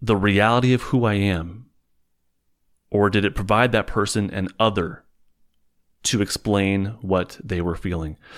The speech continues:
Now, I will, um, I don't wanna just dismiss it as like, "Oh, it's your issue."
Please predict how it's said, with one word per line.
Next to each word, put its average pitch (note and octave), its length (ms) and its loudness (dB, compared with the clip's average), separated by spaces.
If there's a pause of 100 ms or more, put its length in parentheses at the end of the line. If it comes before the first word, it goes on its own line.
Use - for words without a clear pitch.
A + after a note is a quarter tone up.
(280)
Now, G#2+ 160 2
I A2 220 4
will, A2 600 2 (1120)
um, A2 180 2
I B2 80 4
don't B2+ 100 6
wanna A#2+ 200 4
just G#2 200 -4
dismiss G#2+ 380 0
it F#2+ 60 2
as F#2 120 0
like, F#2 140 0
"Oh, F#2+ 140 0
it's - 120 -4
your F2+ 120 2
issue." E2+ 280 -6